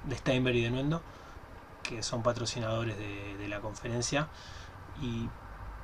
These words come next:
tuvieron la amabilidad de, de, de, de ofrecernos esta charla para que, que vamos a llevar adelante hoy con Carlos. Em, además de eso, yo, bueno, los quiero invitar a el día sábado, si no lo saben, en la,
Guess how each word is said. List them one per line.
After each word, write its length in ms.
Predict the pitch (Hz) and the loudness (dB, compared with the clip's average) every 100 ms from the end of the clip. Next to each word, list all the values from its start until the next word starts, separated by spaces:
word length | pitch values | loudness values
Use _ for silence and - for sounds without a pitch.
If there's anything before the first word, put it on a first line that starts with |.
| - - - - 135 123 | -8 -6 -6 -8 -8 -4
tuvieron 380 | - 127 131 127 | 6 10 10 10
la 80 | 131 | 10
amabilidad 560 | 127 123 127 127 131 139 | 12 10 10 10 10 10
de, 420 | 131 123 117 113 | 10 6 6 2
de, 240 | 120 117 117 123 | 0 -2 -4 0
de, 340 | 120 113 113 110 113 117 | 0 2 0 -2 -2 0
de 80 | |
ofrecernos 560 | 120 107 131 139 127 - | 0 2 2 4 4 2
esta 200 | 123 123 | 0 -2
charla 340 | - 131 131 | 4 6 6
para 240 | 127 120 113 | 6 4 2
que, 60 | - | -4
que 180 | - 123 | -2 2
vamos 280 | 123 123 - | 4 4 2
a 60 | 120 | 0
llevar 260 | - 120 | 2 4
adelante 340 | 120 120 120 113 | 4 4 4 2
hoy 100 | 113 | 2
con 140 | 113 | 2
Carlos. 400 | 120 110 110 - - - - - - - - - - - | 4 4 2 -4 -8 -8 -8 -8 -8 -8 -8 -10 -8 2
Em, 540 | 131 120 120 113 113 110 - - - - - - - - - - - - - - - | 4 6 4 4 2 -2 -10 -12 -12 -10 -10 -12 -12 -12 -14 -14 -14 -14 -14 -14 0
además 320 | 143 135 147 | 6 10 12
de 120 | 156 175 | 12 12
eso, 180 | 190 | 10
yo, 160 | 175 165 | 10 12
bueno, 160 | 151 135 | 12 12
los 100 | 123 | 10
quiero 200 | 151 143 | 10 10
invitar 320 | 139 151 151 | 12 12 12
a 180 | 147 139 | 12 12
el 200 | 143 135 | 10 10
día 200 | 160 147 | 10 10
sábado, 480 | 175 170 165 160 | 12 12 12 12
si 160 | 147 139 | 8 4
no 100 | 135 | 4
lo 240 | 139 120 | 4 4
saben, 240 | - 156 156 | 8 10 10
en 140 | 135 | 10
la, 260 | 127 117 | 6 4